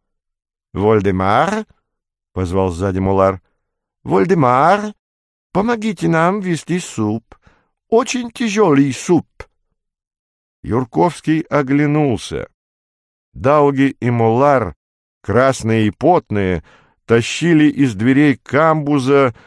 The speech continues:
грузно вихляющийся столик на колесах. На столике слабо дымились три кастрюльки.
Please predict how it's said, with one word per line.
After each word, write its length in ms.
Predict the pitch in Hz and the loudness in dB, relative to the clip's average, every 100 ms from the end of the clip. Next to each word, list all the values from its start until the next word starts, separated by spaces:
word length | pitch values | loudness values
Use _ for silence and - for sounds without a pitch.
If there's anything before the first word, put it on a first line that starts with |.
| _ | _
грузно 640 | 82 82 123 175 156 143 143 | -8 -2 0 0 0 0 2
вихляющийся 1040 | 131 123 101 127 127 120 - 107 104 107 | 0 -2 0 2 2 0 -4 -6 -6 -6
столик 540 | 104 - 113 117 107 92 | -8 -4 0 2 0 -2
на 160 | 98 | -8
колесах. 720 | - 92 76 60 - - - _ _ _ _ _ _ _ _ | -4 -4 -4 -6 -14 -20 -20 _ _ _ _ _ _ _ _
На 220 | 95 107 104 | -2 0 0
столике 720 | - - 165 165 156 156 156 | -4 -2 2 2 -2 -6 -8
слабо 540 | - 104 139 151 143 | -6 -2 2 2 0
дымились 600 | 127 113 104 117 123 - | -2 -2 -2 -2 -4 -6
три 240 | - 92 110 | -8 -6 -6
кастрюльки. 880 | 107 - - 73 80 67 - - | -10 -12 -12 -10 -10 -12 -20 -20